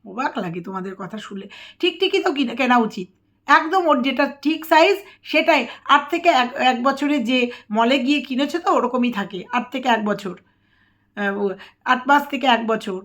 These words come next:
এক থেকে দেড় বছর এরকমই থাকে, ইয়ারগুলো লেখা থাকে, সেরকম হিসাবে কিনে নিলে। আর, আর হ্যাঁ, আমাদের খুশ যখন একটু গুলুমুলু,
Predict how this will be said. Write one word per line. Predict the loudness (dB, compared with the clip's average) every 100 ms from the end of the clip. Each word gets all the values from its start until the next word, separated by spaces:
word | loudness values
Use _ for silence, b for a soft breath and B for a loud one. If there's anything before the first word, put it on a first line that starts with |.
| _
এক | -4 -4 -6
থেকে | -4
দেড় | 0 0
বছর | 0 -2 0
এরকমই | 0 0 0 2
থাকে, | 0 0 -2
ইয়ারগুলো | 2 2 2 2
লেখা | 2 0 -2
থাকে, | -4 -8
সেরকম | -2 0 0 0 0
হিসাবে | 2 2 0
কিনে | -2 -4
নিলে। | -2 2 4
আর, | 4 4
আর | 4 4 6
হ্যাঁ, | 4 2 B B B
আমাদের | -2 0 -2
খুশ | -2 -4 0
যখন | -2 0 -4
একটু | -4 -4
গুলুমুলু, | -2 -2 0 0